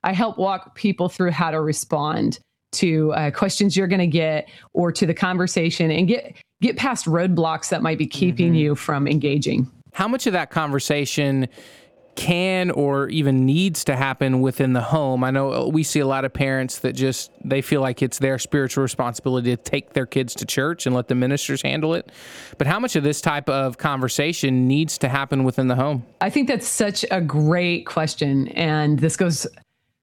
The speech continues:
Speaker 1: so deep within the problem of why kids are leaving the church. Um, as a public school teacher, when I was train-, well, when I was training for that, we learned the motto, "More is caught than taught." And what this means is that you're modeling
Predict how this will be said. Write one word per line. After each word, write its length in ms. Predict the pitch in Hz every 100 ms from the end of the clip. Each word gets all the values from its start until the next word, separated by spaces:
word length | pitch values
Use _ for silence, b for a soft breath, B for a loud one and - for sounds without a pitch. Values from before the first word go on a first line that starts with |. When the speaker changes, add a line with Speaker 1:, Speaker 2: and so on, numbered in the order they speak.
| _
Speaker 1:
so 380 | 160 - 226 226
deep 380 | 190 180 185 -
within 260 | 170 180 165
the 80 |
problem 440 | 147 165 156 156 151
of 100 | 139
why 180 | 151 156
kids 320 | - 160 151
are 120 | 147
leaving 260 | 156 147 147
the 120 | 135
church. 560 | - 151 151 - - b b _
Um, 460 | 160 156 147 147 - - _ - - _ _ _ - 175
as 140 | 208
a 120 | 196 175
public 380 | - 262 262
school 220 | 175 214 202
teacher, 340 | 190 170 170
when 120 | 165
I 60 | 165
was 100 | 156
train-, 380 | - 190 185 170
well, 140 | 170 160
when 120 | 170
I 20 |
was 100 | 151
training 300 | - 196 185
for 120 | -
that, 240 | 151 147 B B _ -
we 140 | 196
learned 340 | 202 240 269
the 60 | 254
motto, 420 | 214 165 160 156
"More 320 | 165 170 180
is 160 | 196 -
caught 480 | - - 160 139 -
than 180 | 151 143
taught." 460 | - - 147 - - _ _ _ _ _ _ _ _ - -
And 480 | 156 165 160 156 160
what 200 | 175 196
this 180 | 262 247
means 300 | 247 220 190
is 80 | 185
that 120 | 190
you're 120 | 175 165
modeling 880 | 165 170 175 190 175 147 143 147